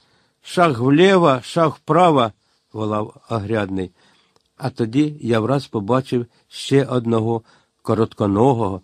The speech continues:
з автоматом П П Ш в руках, котрий швидко біг низом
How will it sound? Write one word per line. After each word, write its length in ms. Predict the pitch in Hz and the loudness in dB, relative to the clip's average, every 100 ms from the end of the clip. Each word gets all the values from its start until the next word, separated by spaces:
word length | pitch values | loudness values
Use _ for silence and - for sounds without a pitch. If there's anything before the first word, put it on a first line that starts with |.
| _ - | _ -16
з 140 | 107 | -6
автоматом 720 | 107 95 107 104 123 - 113 - - | -6 -4 -2 0 0 0 -4 -6 -10
П 100 | 113 | -8
П 180 | 107 | -6
Ш 300 | 95 113 127 135 | -6 -4 -4 -6
в 40 | 120 | -6
руках, 500 | 135 139 95 92 _ _ _ _ _ | -6 -4 -4 -4 _ _ _ _ _
котрий 380 | - 113 - 101 | -6 -4 -2 -4
швидко 500 | 92 107 147 147 - | -4 -2 -2 0 -4
біг 280 | 92 123 95 | -2 -2 -2
низом 500 | 98 120 139 135 127 | 0 0 2 0 -4